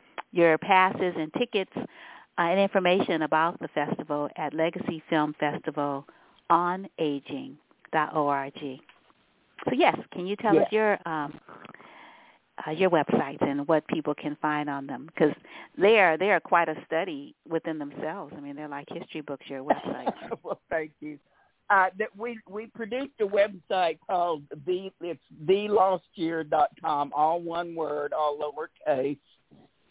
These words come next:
Speaker 2: And that really is the story. When we gathered, uh, there was a history professor, Doctor Sandra Gordy, who assisted me, uh, on this to make sure all the historical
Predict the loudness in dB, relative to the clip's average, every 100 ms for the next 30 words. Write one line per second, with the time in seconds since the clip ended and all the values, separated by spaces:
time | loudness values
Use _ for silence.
0 | _ _ _ 2 4 6 4 0 -4 -6
1 | -4 -8 -8 -10 _ -18 -12 -8 -4 -2
2 | -4 -6 -10 -12 -8 -6 -2 4 6 6
3 | 4 -4 -8 _ -12 -6 -6 -6 -6 -6
4 | -6 _ _ -14 -10 -8 -8 -8 -8 -6
5 | -8 -8 -12 -8 -2 -2 -2 -4 -4 -6
6 | _ _ -20 -20 _ _ 4 4 2 -10
7 | -4 -2 -2 -6 -8 -4 -2 -2 -4 -8
8 | -6 -6 -4 -2 -2 _ -10 -6 -6 -4
9 | -6 -8 _ _ _ _ _ _ 2 2
10 | 4 4 4 0 0 -2 -2 -2 -4 2
11 | 6 6 4 -2 -8 0 4 4 2 -2
12 | -4 -6